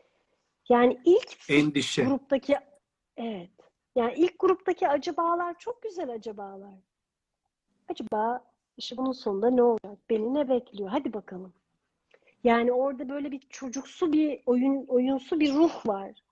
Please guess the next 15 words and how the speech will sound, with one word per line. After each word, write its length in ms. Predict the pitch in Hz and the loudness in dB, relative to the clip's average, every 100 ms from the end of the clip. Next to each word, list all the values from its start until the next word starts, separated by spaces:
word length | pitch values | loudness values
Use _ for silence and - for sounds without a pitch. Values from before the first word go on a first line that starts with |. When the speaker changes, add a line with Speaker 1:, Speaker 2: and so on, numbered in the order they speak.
| _ | _
Speaker 1:
Hayatta 920 | 262 311 330 _ _ _ _ _ 294 | 2 2 2 _ _ _ _ _ -4
öyle 240 | 269 277 269 | -4 -6 -10
bir 60 | |
şey 240 | 269 302 277 | -14 -18 -12
değil 120 | 480 | -8
mi 120 | 339 | -8
zaten? 360 | 208 214 _ 277 | -8 -16 _ -8
Hiçbir 260 | 330 _ | -6 _
şey 280 | 285 - 349 | -8 -2 -2
<laughs> 40 | 320 | 2
bilmiyoruz 580 | 381 403 339 226 220 | 0 0 0 -2 -2
ertesi 460 | 220 220 214 214 208 | -10 -12 -12 -16 -12
gün 200 | 214 214 | -4 0
ne 60 | 208 | 0
olacak. 480 | 202 196 196 202 | -2 -4 -10 -14